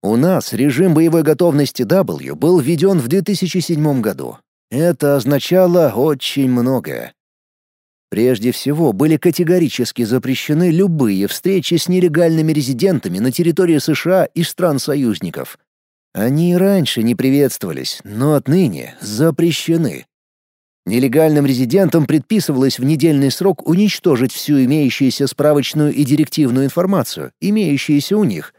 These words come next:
которая в нарушении требований и инструкций всё-таки хранилась где-то. Предписывалось в оперативной деятельности и в частной жизни исключить, ранее избегать, случайные и неудобные ситуации,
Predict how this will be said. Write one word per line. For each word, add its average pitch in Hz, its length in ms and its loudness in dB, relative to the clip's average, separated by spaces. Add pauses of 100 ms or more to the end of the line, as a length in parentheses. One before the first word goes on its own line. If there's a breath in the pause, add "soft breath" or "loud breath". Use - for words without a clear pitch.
(140)
которая 117 480 -2
в - 80 -12
нарушении 165 500 2
требований 180 480 0
и 139 180 -2
инструкций 220 520 -2
всё-таки 214 400 -4
хранилась 135 640 0
где-то. 127 420 -6 (960)
Предписывалось 110 800 -2
в 113 80 0
оперативной 139 600 0
деятельности 151 680 0
и 147 80 2
в - 60 -10
частной 147 480 0
жизни 139 540 -2
исключить, 185 680 -2 (120)
ранее 98 520 -4
избегать, 104 520 -6 (220)
случайные 117 800 -2
и 143 160 -2
неудобные 156 540 0
ситуации, 165 680 -4